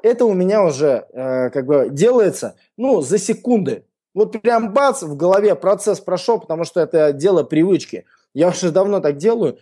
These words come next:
и все уже сформировалось. Все, ложусь спать, я уже ложусь, а, с желанием проснуться. Уже желанием реально проснуться,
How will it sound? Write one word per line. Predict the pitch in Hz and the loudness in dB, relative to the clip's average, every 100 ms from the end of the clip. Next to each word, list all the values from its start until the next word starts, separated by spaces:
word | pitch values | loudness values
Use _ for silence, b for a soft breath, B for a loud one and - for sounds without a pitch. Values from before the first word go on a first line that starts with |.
| b | b
и | 160 170 151 - _ | 0 2 0 -6 _
все | - 175 | -2 0
уже | 185 180 | 0 -2
сформировалось. | - 196 196 220 220 202 147 151 - b b _ | -2 0 2 2 4 4 2 0 -4 b b _
Все, | - - 226 | -14 0 2
ложусь | 160 170 175 202 185 | 4 2 0 -2 -4
спать, | - 208 220 - b _ | -2 0 0 -4 b _
я | 147 196 | 0 2
уже | 190 165 | 2 0
ложусь, | 190 185 170 247 - - _ _ _ | 0 0 0 -4 -4 -10 _ _ _
а, | 135 143 143 143 | 0 2 2 0
с | |
желанием | 131 160 180 220 214 180 127 | 0 2 2 2 2 -2 -4
проснуться. | 165 180 - 196 180 - 95 _ _ _ _ _ - | -4 -4 -2 -2 -2 -4 -14 _ _ _ _ _ -6
Уже | 156 165 | -2 0
желанием | 147 175 208 226 185 135 113 | 2 4 4 2 0 -2 -8
реально | 131 175 202 170 | 0 2 2 -2
проснуться, | 135 175 170 202 226 208 180 - | -4 -4 -4 -4 -2 -2 -4 -6